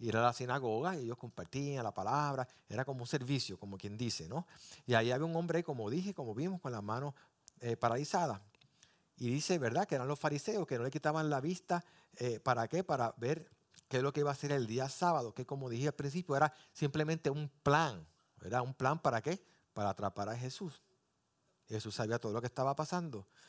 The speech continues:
Ahora, según las leyes judías, sí tú podías hacer lo necesario para, por ejemplo, salvar una vida.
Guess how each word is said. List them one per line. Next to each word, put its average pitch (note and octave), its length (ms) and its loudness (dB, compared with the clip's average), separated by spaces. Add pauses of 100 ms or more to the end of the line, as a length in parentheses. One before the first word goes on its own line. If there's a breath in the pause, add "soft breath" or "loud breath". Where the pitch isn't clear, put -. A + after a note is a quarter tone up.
(340 loud breath)
Ahora, C#3 340 6 (1400 soft breath)
según D3+ 340 4
las G3 140 6
leyes G#3 200 4
judías, F3+ 640 2 (460 soft breath)
sí - 600 0 (140)
tú D#3+ 100 2
podías E3+ 360 4
hacer E3+ 240 0
lo D#3 120 0
necesario D#3+ 720 2 (460 soft breath)
para, B2+ 640 6
por C3 160 -4
ejemplo, D#3 460 -2
salvar B2 360 0
una B2+ 140 -4
vida. F#2+ 240 -6